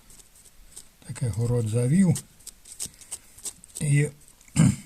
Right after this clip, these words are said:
безпорядок у городі. У мене так, ага, тут прозівав.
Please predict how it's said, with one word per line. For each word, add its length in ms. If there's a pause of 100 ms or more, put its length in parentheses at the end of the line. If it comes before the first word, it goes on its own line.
(1200)
безпорядок 800
у 20
городі. 460 (1400)
У 40
мене 220
так, 220 (100)
ага, 240
тут 340
прозівав. 640